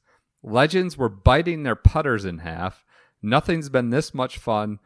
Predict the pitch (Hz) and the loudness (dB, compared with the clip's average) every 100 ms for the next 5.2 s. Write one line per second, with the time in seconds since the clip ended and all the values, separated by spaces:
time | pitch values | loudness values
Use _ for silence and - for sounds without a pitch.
0 | _ - - 110 - 95 _ _ _ _ | _ -12 -8 -8 -8 -18 _ _ _ _
1 | _ _ - 127 113 - 92 104 113 117 | _ _ -8 -6 -6 -8 -4 0 0 0
2 | 101 - - 107 98 95 98 85 85 80 | -4 -8 -6 -2 -2 2 0 0 -6 -10
3 | _ _ - _ 339 - - - _ - | _ _ -20 _ -12 -10 -16 -18 _ -20
4 | _ _ _ _ _ - 139 175 190 190 | _ _ _ _ _ 0 8 10 10 8
5 | 160 | 4